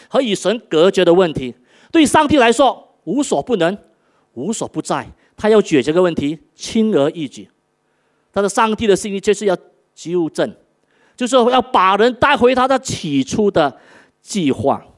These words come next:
阿们。感谢主，唯有接受主耶稣基督在超自然的领域里面翻转了人类对上帝的背叛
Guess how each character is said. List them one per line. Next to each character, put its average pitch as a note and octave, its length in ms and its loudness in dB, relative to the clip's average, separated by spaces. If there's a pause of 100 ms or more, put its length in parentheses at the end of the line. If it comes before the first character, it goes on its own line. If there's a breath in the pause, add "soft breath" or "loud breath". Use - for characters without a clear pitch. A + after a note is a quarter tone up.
(240 loud breath)
阿 F3+ 160 0
们。 C#4 300 0 (480 soft breath)
感 F#3+ 220 2
谢 A3+ 180 4
主， C#3 200 -4 (160 loud breath)
唯 D4 120 6
有 C#4+ 120 6
接 D#4+ 200 4
受 D4+ 220 4
主 A#3+ 240 0
耶 D4+ 180 8
稣 D#4 160 0
基 D#4 140 -4
督 C#4 180 2
在 C4 220 2
超 E4+ 400 2
自 E4 100 -2
然 D4 140 0
的 C#4+ 120 4
领 A3 180 2
域 C4+ 140 0
里 G3+ 60 2
面 G#3 160 2 (280 loud breath)
翻 F4+ 640 2
转 F3 340 2
了 F#3 160 2
人 D3 260 -2
类 G3+ 180 2 (460)
对 A3 100 -10
上 F#3 320 -6
帝 F#3 120 -4
的 D3 100 0
背 C#3+ 220 -2
叛 C#3 200 -6